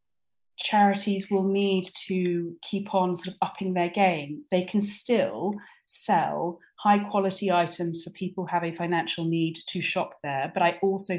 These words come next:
think that they can present themselves in such a way that people who have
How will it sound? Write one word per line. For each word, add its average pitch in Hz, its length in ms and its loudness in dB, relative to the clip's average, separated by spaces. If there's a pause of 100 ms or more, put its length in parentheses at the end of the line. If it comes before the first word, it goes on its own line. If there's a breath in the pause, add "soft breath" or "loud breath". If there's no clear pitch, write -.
(140)
think 156 380 -4
that 170 140 -10
they 175 120 -4
can 170 180 -8
present 180 340 -2
themselves 156 760 -6 (360 loud breath)
in 190 120 0
such 180 320 -2
a 175 40 -2
way 156 400 -4
that - 280 -8 (140)
people 180 340 -6
who 175 140 -2
have 165 340 -4